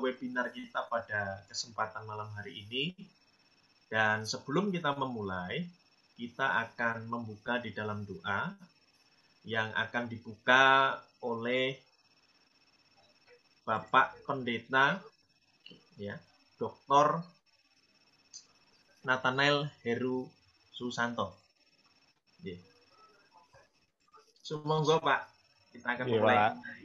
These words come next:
Speaker 2: Ya. Baik, selamat malam. Mari kita memulai acara kita pada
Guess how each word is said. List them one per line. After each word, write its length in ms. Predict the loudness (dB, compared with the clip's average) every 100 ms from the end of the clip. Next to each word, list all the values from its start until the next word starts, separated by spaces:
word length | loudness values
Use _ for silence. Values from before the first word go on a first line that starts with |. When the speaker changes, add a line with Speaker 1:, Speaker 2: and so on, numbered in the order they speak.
| -20 -10
Speaker 2:
Ya. 220 | 2 6 6 2 -6 -20 -20 -20 _ -20 -20 -20 _ _ _ _ _ _ _ _ _ _ _
Baik, 320 | 4 6 4
selamat 400 | 4 4 4 4
malam. 720 | 6 8 8 8 4 0 -4 _ _ _
Mari 320 | -2 0 0
kita 560 | 0 0 4 8 6
memulai 800 | 6 2 4 6 6 4 2 0
acara 400 | -2 -2 0 0
kita 560 | -2 -2 4 6 6 4
pada 240 | 2 2